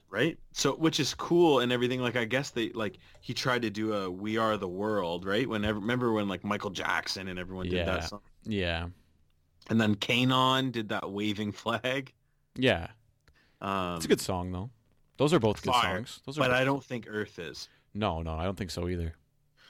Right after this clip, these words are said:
Speaker 1: Yeah. Um,
Speaker 2: I, I think it was, like, really preachy.
Speaker 1: Yes.
Speaker 2: Like, I was like, "What, am I even listening to a song anymore? What am I listening to?"
Speaker 1: I also kinda didn't like the Kevin Hart part.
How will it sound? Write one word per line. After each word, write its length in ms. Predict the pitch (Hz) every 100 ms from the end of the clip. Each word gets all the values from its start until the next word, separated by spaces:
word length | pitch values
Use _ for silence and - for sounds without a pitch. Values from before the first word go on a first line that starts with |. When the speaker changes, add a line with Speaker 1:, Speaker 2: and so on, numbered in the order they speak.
| - - - -
Speaker 1:
Yeah. 220 | 90 82 80 _
Um, 80 | 107
Speaker 2:
I, 380 | 107 107 104 107 92
I 80 | 117
think 160 | 123 147
it 60 |
was, 180 | 156 135
like, 160 | 135 92
really 260 | 101 110
preachy. 540 | 101 - 107 - 87 78 - _ _ _ _ _ _ _ _ _ _ _ _
Speaker 1:
Yes. 300 | - 117 107
Speaker 2:
Like, 160 | 117 123
I 200 | 127 120 - _ -
was 200 | 127 117
like, 200 | 107 117 -
"What, 140 | 123 117
am 100 | 113
I 100 | 120
even 360 | 123 131 120
listening 260 | 120 110 120
to 100 | 110
a 40 | 107
song 300 | - 87 104
anymore? 260 | 117 120
What 100 | 110
am 80 | 117
I 40 | 110
listening 340 | 98 - 90
to?" 200 | 82 82 78
Speaker 1:
I 100 | 117
also 300 | 135 175 202
kinda 340 | 180 - 131 139
didn't 180 | 123 110
like 160 | 107
the 80 | -
Kevin 300 | - 110 92
Hart 260 | 85 92 -
part. 260 | 87 71